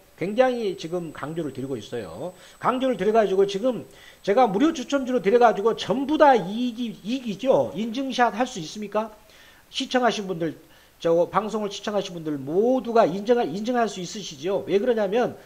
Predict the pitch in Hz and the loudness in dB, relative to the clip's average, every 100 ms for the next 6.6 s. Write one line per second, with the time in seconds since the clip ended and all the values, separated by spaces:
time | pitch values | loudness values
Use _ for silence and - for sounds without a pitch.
0 | - 226 - 254 277 185 147 175 147 117 | -8 -6 0 2 2 -2 -10 -10 -12 -10
1 | 160 170 165 - - _ - 269 220 139 | -10 -10 -10 -12 -20 _ -4 -2 -2 -2
2 | 165 131 135 120 139 233 240 240 208 151 | -2 -2 -6 -4 4 4 4 2 -2 -2
3 | 127 101 90 - _ - - - 185 262 | -10 -12 -14 -20 _ -20 -20 2 4 6
4 | 240 214 196 202 - 294 285 - 269 247 | 4 0 -2 -2 2 0 2 0 2 2
5 | 226 190 226 233 170 165 220 143 160 185 | 0 0 2 2 2 4 4 4 2 4
6 | 208 180 139 156 196 127 | 2 2 0 0 0 -2